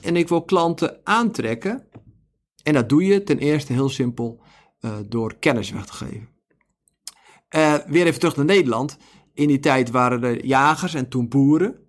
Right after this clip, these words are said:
En Nederland is natuurlijk nog steeds een, eh, eh, een produce-, voedselproducent. Eh, maar we zijn tegenwoordig ook een kenniseconomie. Eh, en dat, eh, werkt, eh, een magneet werkt alleen in een kenniseconomie.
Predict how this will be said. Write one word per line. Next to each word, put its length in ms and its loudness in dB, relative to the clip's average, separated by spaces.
En 200 -8
Nederland 360 0
is 60 -2
natuurlijk 200 -6
nog 160 -6
steeds 320 -2
een, 200 -8
eh, 100 -8
eh, 300 -10
een 140 -8
produce-, 440 0
voedselproducent. 1080 0
Eh, 200 -2
maar 140 2
we 60 0
zijn 160 2
tegenwoordig 420 2
ook 120 2
een 160 -4
kenniseconomie. 1120 -4
Eh, 360 -6
en 180 2
dat, 260 2
eh, 280 0
werkt, 380 -2
eh, 160 -6
een 140 0
magneet 520 2
werkt 300 0
alleen 340 0
in 120 -2
een 100 -6
kenniseconomie. 840 -10